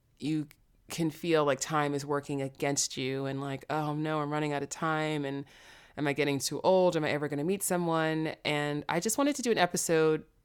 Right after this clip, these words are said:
just showing some different stories from different people to just prove that it's not ever too late and you can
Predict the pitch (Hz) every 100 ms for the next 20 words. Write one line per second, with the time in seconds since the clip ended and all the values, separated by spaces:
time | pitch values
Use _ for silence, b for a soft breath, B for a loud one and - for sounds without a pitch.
0 | _ - 165 - - - - - 190 190
1 | 196 - 165 160 170 165 - 147 151 156
2 | - 151 143 - 156 147 143 151 143 143
3 | 143 139 B B B B - - 240 -
4 | 240 233 208 208 - _ _ 180 175 175
5 | 175 - 160 160 151 165 147 143 170 -
6 | - 156 151 151 151 147 - _ - 151
7 | 156 147 - 165 208 247